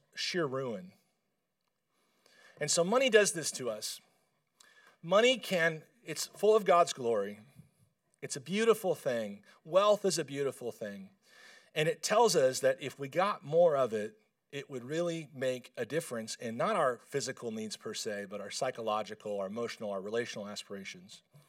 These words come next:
And so it gives us this promise, and we pursue the promise, and it's like, uh, "Well, it's not turned out to be quite as great as it promised, but I am getting a trickle." And there becomes to, a, a normalcy bias almost that's essentially like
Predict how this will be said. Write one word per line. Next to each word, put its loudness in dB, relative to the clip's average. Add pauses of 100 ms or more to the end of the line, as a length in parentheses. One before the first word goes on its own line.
(540)
And -2
so 0
it -8
gives -2
us 0
this -8
promise, -8
and -8 (240)
we -8
pursue -4
the -6
promise, -4
and -10
it's -10
like, -4 (440)
uh, -2
"Well, 0
it's -2
not -2
turned -2
out 2
to -14
be -10
quite 0
as -8
great -6
as -10
it -20
promised, -6
but -6
I -2
am 0
getting -4
a -6
trickle." -8 (2250)
And -2
there 2
becomes -2
to, -6
a, -2 (100)
a -6
normalcy 0
bias -2
almost -6
that's -8
essentially -6
like -10